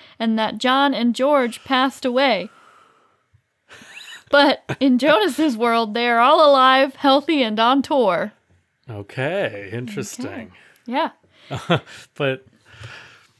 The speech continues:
Speaker 2: I don't, I mean, I would, I would assume that he'd be aware that in some other dimensions they broke. Had he not been to our dimension before?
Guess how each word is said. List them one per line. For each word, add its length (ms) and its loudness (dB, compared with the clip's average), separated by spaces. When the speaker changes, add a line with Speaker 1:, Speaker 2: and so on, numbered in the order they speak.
Speaker 2:
I 100 -8
don't, 180 -8
I 120 -4
mean, 280 -2
I 140 -2
would, 240 0
I 80 -6
would 160 0
assume 400 -6
that 180 -2
he'd 200 -2
be 140 0
aware 360 0
that 180 -2
in 120 -4
some 360 -4
other 220 -2
dimensions 600 -8
they 120 -14
broke. 280 -16
Had 140 -6
he 120 -4
not 400 -8
been 220 -4
to 180 -6
our 140 -4
dimension 420 -10
before? 440 -8